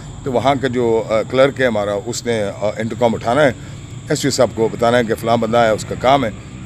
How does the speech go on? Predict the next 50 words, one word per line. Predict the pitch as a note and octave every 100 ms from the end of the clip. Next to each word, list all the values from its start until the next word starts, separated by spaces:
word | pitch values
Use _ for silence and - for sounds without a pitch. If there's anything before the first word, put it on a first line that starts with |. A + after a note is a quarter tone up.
| -
और | C3
वो | A#2+ C#3+
चला | - B2 B2
जाता | A2+ G#2+ B2 A2
हमारी | A2+ A2 A2 A#2
जो | C#3
consultancy | - - A#2+ - C3 C3+ B2 B2
के | A2
रूम | A2 A2
हमने | A2 G#2+
अलग | G#2 G#2 A2+ F#2+
रखी | E2 F#2
हुई | E2+
थी। | - - - - - - -
तो | C#3+
फिर | D#3+
यहाँ | D#3+ C3 D#3
मैंने | D3+ D3
आकर | C#3 B2+ B2+
के | A#2+
जो | B2+ B2+ B2
आपका | A2+ B2 A#2
वन | A#2+
वे | B2 A#2
system | - G#2+ A#2+ A2
है | G2+ - - - -
ये | A#2+ B2+
कायम | C3 A#2+ A#2
किया, | - A#2 A2 G#2+ - - - - -
फिर | C3
मैंने | B2+ B2
यहाँ | B2 A2 A#2+ G#2+
street | - A#2 A2
lights | A#2+ B2 B2
लगाई, | C3 A#2+ A#2 G#2 G2 - - - -
फिर | C#3
मैंने | C3 B2+
यहाँ | B2 A2+ B2
जो | A#2 A#2+
है, | A#2+ A2+
अ, | G#2+ A#2
traffic | - C3 B2+ C3+
के | - A#2+
quinine | B2 A#2 A#2+ A2+
के | A#2
जो | A2+
boards | G2 A#2 C3+ A2
हैं, | A#2+ - -
साइन | - B2+ B2+
बोर्ड्स, | A#2 G#2+